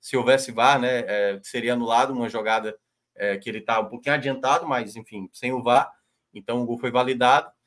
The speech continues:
E aí o Ceará, né, consegue, digamos, o Mancini consegue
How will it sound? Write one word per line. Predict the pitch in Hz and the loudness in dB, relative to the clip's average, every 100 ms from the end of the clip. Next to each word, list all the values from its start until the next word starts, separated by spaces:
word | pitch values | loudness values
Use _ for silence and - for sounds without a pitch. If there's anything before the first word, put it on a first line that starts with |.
| _ _ _ - | _ _ _ -2
E | 185 | 2
aí | 160 151 | 4 2
o | 175 170 | -2 -8
Ceará, | - 175 139 143 151 | 0 4 6 6 4
né, | 143 | 0
consegue, | 143 139 - 127 135 147 139 123 - _ _ _ _ | -4 -8 0 2 2 0 -4 -4 -8 _ _ _ _
digamos, | 117 131 147 156 156 143 - | -18 -6 -4 -2 -4 -8 -10
o | - 143 | -8 -4
Mancini | 151 - 160 165 | -4 -4 -8 -6
consegue | 165 - 160 160 170 | -6 -2 -2 -2 -10